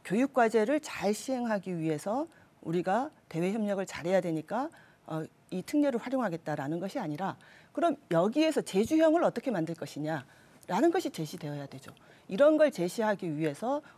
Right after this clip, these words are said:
우리는 특례를 활용해서 더 잘해보겠다. 이런 게 나와야 되는데, 에, 제가 보건대는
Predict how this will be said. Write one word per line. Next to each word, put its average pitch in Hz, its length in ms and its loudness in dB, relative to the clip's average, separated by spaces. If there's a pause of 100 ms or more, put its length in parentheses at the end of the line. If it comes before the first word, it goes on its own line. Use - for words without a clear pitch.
우리는 240 300 0
특례를 330 880 0
활용해서 277 420 0
더 196 160 2
잘해보겠다. 220 560 -2 (360)
이런 220 220 -2
게 262 80 0
나와야 180 360 2
되는데, 156 600 0 (440)
에, 175 160 -4
제가 196 260 2
보건대는 214 640 0